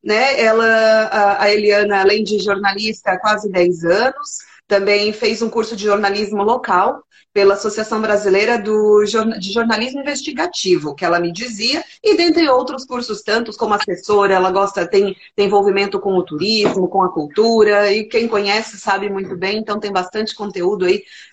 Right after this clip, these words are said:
pra conversar, pra passar pra gente, né?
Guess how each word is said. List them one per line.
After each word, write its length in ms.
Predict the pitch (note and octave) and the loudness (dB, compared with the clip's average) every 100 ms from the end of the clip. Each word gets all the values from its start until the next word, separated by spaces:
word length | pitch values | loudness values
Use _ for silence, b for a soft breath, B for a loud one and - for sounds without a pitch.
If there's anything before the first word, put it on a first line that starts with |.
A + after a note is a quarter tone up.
| _ | _
pra 160 | F#3+ G3+ | -2 -2
conversar, 560 | A3 G3+ F#3+ F#3 G3+ | -4 -2 -4 -2 -4
pra 140 | G#3 G#3 | -4 -4
passar 340 | G#3 G3+ G3+ | -4 -2 -2
pra 180 | A3 B3 | 0 0
gente, 680 | F#3 E3 D3+ C#3+ - - _ _ - | 0 0 0 -4 -8 -10 _ _ -8
né? 400 | D#3 E3 F#3+ | -2 -2 -2